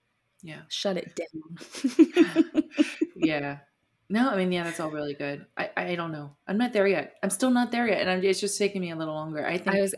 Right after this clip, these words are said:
Speaker 2: I will tell you, the last two weeks, it has gotten way more real for me. It's like
Speaker 1: Right.
Speaker 2: when I dumped into Instagram, it's when I was like, "All right, let me read the nine hundred sheets that are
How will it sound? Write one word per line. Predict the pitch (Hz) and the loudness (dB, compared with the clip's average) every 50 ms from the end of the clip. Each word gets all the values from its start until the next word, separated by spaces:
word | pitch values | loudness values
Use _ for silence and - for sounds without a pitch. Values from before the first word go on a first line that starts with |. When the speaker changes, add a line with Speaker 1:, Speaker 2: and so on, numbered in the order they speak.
| - | -4
Speaker 2:
I | 185 185 190 | 0 2 2
will | 196 196 _ - - - | 2 0 _ -6 -12 -4
tell | 214 208 | -2 0
you, | 208 196 190 | 0 0 0
the | 190 190 | 0 0
last | 185 185 180 185 - - - | 0 0 -2 -2 -4 -6 -6
two | - 220 202 | -4 -4 0
weeks, | 190 196 185 - - 185 | 0 0 -2 -2 -4 -4
it | 170 - | -2 -2
has | 180 180 180 | -2 -2 -2
gotten | - 175 175 170 175 180 175 | -2 -4 -4 -4 -4 -6 -4
way | 170 175 175 170 | -4 -4 -2 -2
more | 170 170 165 165 165 | -4 -4 -4 -4 -6
real | 170 165 - - | -6 -6 -8 -8
for | - - - - | -10 -12 -10 -10
me. | 220 220 - 196 202 - | -8 -8 -6 -6 -6 -6
It's | - 180 - 202 | -6 -6 -4 -4
like | 185 185 | -4 -4
Speaker 1:
Right. | - | -4
Speaker 2:
when | 185 185 185 185 | -4 -4 -2 -2
I | 190 190 | -2 -2
dumped | 190 190 185 190 185 - | -2 -2 -4 -4 -4 -4
into | 185 185 185 190 | -4 -2 -2 -2
Instagram, | - 175 175 175 - - 175 170 170 165 165 170 170 170 | -2 -2 -2 -4 -4 -4 -6 -6 -4 -4 -4 -4 -4 -6
it's | 170 170 - | -8 -6 -6
when | 185 180 180 | -4 -4 -2
I | 180 180 180 | -2 -2 -2
was | 175 175 175 175 | -2 -4 -4 -6
like, | 175 175 175 - _ - - - - - - - - - - _ _ - | -6 -6 -8 -12 _ -20 -20 -20 -20 -20 -20 -20 -20 -20 -20 _ _ 0
"All | 311 294 | 4 4
right, | 240 202 196 185 | 6 6 6 4
let | 190 190 | 2 2
me | 202 202 | 0 0
read | 202 190 180 185 180 | 2 2 2 2 2
the | 180 | 0
nine | 175 175 170 170 175 | 0 0 -2 -2 -2
hundred | 160 190 185 202 208 208 - | -4 -4 -6 -6 -6 -6 -6
sheets | - - 160 165 165 - - - | -6 -6 -6 -8 -6 -8 -2 2
that | 190 190 | 4 4
are | 190 208 254 262 | 6 8 8 6